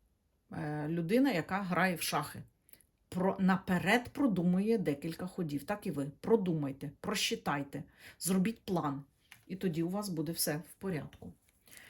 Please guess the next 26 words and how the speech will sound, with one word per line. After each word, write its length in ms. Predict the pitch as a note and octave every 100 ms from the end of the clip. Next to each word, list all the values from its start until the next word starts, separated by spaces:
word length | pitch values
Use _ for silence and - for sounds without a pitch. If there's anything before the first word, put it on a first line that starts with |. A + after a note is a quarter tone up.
| - - - - - - -
Тепер 320 | F#3+ F#3 D#3
переходимо 580 | E3 D#3 - D3+ D3 C3+
до 100 | C3+
водоліїв. 840 | C#3+ D3+ D3 D3 D#3 F#3 C#4 C#4+ - - - - - - - - _ _ _ - _ _ _ _ - -
У 60 |
водоліїв 540 | E3 F3 D#3 D#3 D#3 D3
якісь 300 | C#3+ D#3 -
шанси, 520 | - B2 E3 - A3+
шанси 500 | - C3+ C3 - -
на, 440 | C3 C#3+ C3 A#2+ A#2 - - - - -
е, 140 | D3 D3
з-, 200 | D3+ D#3+
е, 180 | - D3 D3 C#3+
ну, 220 | A3 C#4 - -
шанси. 540 | - B3 G#3+ D#3+ - - -
Всі 260 | - - C#4+
тузи — 340 | G3 E3+ C#4
це 200 | C#4 F3
шанси. 520 | - B2+ A#2+ A2+ - - _ - - - -
А, 320 | - D#3+ D#3 D#3+
їх 340 | E3 C#4+ -
можна 360 | G#3+ G#3+ A3 A#3+
і 140 | G3
пропустити. 800 | - F#3+ F#3+ G3 - C3+ B2 - D3+ _ - -
Ось 200 | E3+ D#3+
тут 320 | - D4 D#4